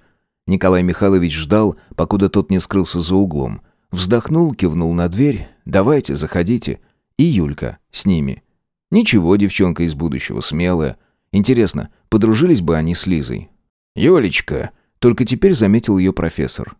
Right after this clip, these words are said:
«Какими судьбами?» Та принялась рассказывать. Николай Михайлович слушал, кивал. «Матери позвони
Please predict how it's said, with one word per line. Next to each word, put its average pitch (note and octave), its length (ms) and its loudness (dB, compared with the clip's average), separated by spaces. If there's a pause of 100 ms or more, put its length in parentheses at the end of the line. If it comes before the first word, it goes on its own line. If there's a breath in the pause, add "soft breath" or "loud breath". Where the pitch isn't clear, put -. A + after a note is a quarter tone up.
(160)
«Какими A#3+ 520 0
судьбами?» C3 760 -2 (540)
Та E3 200 4
принялась G2+ 480 2
рассказывать. C2+ 680 -6 (280)
Николай F#2 380 0
Михайлович C#3+ 580 0
слушал, A#2 440 -2
кивал. C2 480 -4 (400)
«Матери F#2 460 2
позвони F2+ 640 0